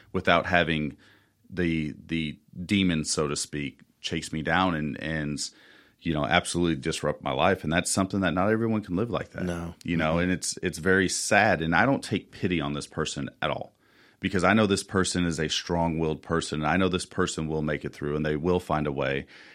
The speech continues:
Speaker 1: And I know that one day things will be okay for them. What I do take is I take it very seriously.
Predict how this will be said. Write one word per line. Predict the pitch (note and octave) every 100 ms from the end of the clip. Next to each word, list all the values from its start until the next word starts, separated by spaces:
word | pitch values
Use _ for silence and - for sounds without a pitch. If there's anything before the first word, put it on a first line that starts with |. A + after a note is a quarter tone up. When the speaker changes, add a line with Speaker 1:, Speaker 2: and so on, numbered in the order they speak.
| -
Speaker 1:
And | F#2
I | F2+
know | F2+ G2+ G2
that | F2 D2+ - _ _ -
one | D#2+ F#2+ G2
day | F#2 F2 D2+
things | - - G2+ F2+
will | D2 D#2+
be | C2+ G2 F2+
okay | D2 - - G#2+
for | G2 D#2+
them. | - A1 - _ - - - _ -
What | F#2 G2+
I | F#2+
do | E2+ G#2
take | A2 F#2 E2+ E2+
is | E2+ E2
I | E2
take | - F#2
it | D#2
very | C#2+ E2 D2
seriously. | - - E2+ C2+ A#1 - G1+